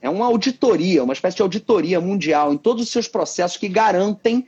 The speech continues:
que você segue os processos mais elevados de entrega socioambiental, né? No Brasil, só a Reserva e a Natura são empresas B,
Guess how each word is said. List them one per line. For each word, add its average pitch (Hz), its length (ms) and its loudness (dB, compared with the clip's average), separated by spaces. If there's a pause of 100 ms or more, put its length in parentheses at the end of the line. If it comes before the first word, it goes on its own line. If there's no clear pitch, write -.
(340)
que 196 120 -2
você 208 540 2 (440)
segue 196 440 0
os 190 100 -4
processos 180 440 -2
mais 208 260 -2
elevados 185 580 0
de 185 100 -6
entrega 180 320 -4
socioambiental, 175 840 -4
né? 135 160 -6
No 160 100 -4
Brasil, 170 640 -2 (440)
só - 200 -4
a - 20 0
Reserva 190 460 0
e - 20 -2
a - 20 -4
Natura 202 640 -2 (400)
são 196 220 -4
empresas 190 480 -2
B, 135 320 0